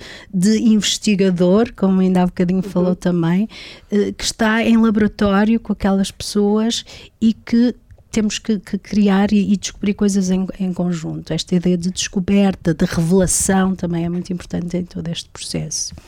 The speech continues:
Speaker 2: E até porque também não estão todos ao mesmo ritmo, não é? Est-, estamos a falar de ritmos completamente distintos.
Speaker 1: Totalmente, não é? Para além de, do, do, do grupo de séniores,
Speaker 2: Uhum.
Speaker 1: não é? Que é um grupo já bem alargado.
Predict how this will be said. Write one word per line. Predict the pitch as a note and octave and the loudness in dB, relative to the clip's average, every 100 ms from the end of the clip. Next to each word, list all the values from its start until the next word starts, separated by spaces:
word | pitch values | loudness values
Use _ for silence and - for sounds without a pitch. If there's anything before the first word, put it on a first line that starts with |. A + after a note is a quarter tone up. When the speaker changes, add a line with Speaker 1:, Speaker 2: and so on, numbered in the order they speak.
| - | -6
Speaker 2:
E | |
até | G3 G#3+ | -4 -4
porque | G#3 - | -8 -12
também | - A3 G#3+ | -8 -4 -4
não | A3 | -4
estão | A3 A#3 A3 | -6 -6 -6
todos | A3+ F#3+ | -6 -4
ao | A3 | -4
mesmo | A3 A#3+ | -4 -6
ritmo, | A#3+ G#3 - D#3 | -6 -6 -8 -14
não | D#3 | -12
é? | E3 | -14
Est-, | - | -16
estamos | - - F#3+ F#3+ | -16 -8 -6 -6
a | |
falar | F#3+ G3+ | -4 -4
de | F3 | -2
ritmos | G#3 G#3+ G3 | -4 -4 -4
completamente | G#3+ G3+ G3+ G#3 G3+ G3 | -4 -4 -2 -2 -2 -6
distintos. | - G#3+ G#3+ C4+ | -10 -4 0 0
Speaker 1:
Totalmente, | - A#3+ B3 B3 A#3 A#3 G#3+ - | 0 0 2 4 4 2 0 0
não | F#3+ | 2
é? | F3 F#3 | 2 2
Para | - F3+ | 0 2
além | F#3+ G#3 G3+ F#3 | 4 4 2 0
de, | E3 E3 | 0 -2
do, | D#3+ E3+ | -2 -4
do, | E3 E3 | -2 -4
do | E3 | -6
grupo | F3 G3 F3 - | -2 -2 -2 -4
de | - | -4
séniores, | - E3+ D#3+ F#3+ A3 F#3 | 0 0 2 0 0 0
Speaker 2:
Uhum. | F3+ | 0
Speaker 1:
não | E3 | 0
é? | D#3 G3+ | 0 -2
Que | - | -2
é | F3+ | -4
um | |
grupo | E3+ E3+ - E3+ | -4 -6 -8 -8
já | D#3+ E3 D#3 | -2 0 0
bem | E3 D#3+ | 0 0
alargado. | D3+ D3 D3+ D3 D#3+ F#3 F#3+ A#3 | 0 -2 -2 -2 0 -2 -2 -6